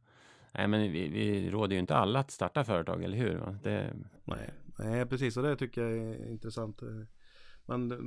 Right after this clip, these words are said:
Speaker 2: ibland så när man hör folk så är det liksom att alla kan ha företag, alla ska dra igång. Men, eh, och det kan man ju rent teoretiskt, men många är ju inte lämpad för det, som sagt.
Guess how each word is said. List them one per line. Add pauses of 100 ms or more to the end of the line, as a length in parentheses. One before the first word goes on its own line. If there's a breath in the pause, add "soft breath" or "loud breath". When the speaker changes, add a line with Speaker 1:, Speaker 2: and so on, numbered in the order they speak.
(140)
Speaker 2:
ibland
så
när (160)
man
hör
folk
så
är
det
liksom
att
alla
kan
ha
företag,
alla
ska
dra
igång.
Men, (1000 loud breath)
eh,
och
det
kan
man
ju
rent
teoretiskt,
men
många
är
ju
inte
lämpad
för
det, (500 loud breath)
som
sagt.